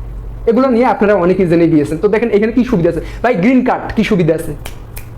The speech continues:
আসেন, এই যে আপনারা পানির মতো ক্লিয়ার হয়ে যাবেন, গ্রিন কার্ডে কি সুবিধা আছে? গ্রিন কার্ড কেন নেওয়ার জন্য পুরো পাগল বাঙালিরা? সেম গোল্ডেন, গোল্ডেন ভিসা। ভাই, গ্রিন কার্ডে যে সুবিধাটা পাবেন আপনি,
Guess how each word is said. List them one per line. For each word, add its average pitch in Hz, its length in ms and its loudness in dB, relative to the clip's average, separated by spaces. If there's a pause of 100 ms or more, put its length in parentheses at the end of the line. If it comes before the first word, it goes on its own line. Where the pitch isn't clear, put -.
(160)
আসেন, 190 260 -2
এই 220 180 0
যে 202 80 0
আপনারা 214 280 0
পানির 233 260 0
মতো 220 140 0
ক্লিয়ার 190 220 2
হয়ে 175 80 2
যাবেন, 170 220 2
গ্রিন 254 180 2
কার্ডে 254 180 0
কি 247 140 0
সুবিধা 226 260 2
আছে? 165 160 -2 (280)
গ্রিন 233 240 4
কার্ড 254 260 0
কেন 247 420 0
নেওয়ার 185 320 0
জন্য 214 220 0
পুরো 208 280 0
পাগল 170 300 2
বাঙালিরা? 156 460 0 (840)
সেম 220 280 0
গোল্ডেন, 175 280 2 (360)
গোল্ডেন 180 220 2
ভিসা। 139 240 -2 (300)
ভাই, 190 140 0
গ্রিন 214 280 2
কার্ডে 233 200 2
যে 208 100 0
সুবিধাটা 208 380 0
পাবেন 185 340 2
আপনি, 170 360 0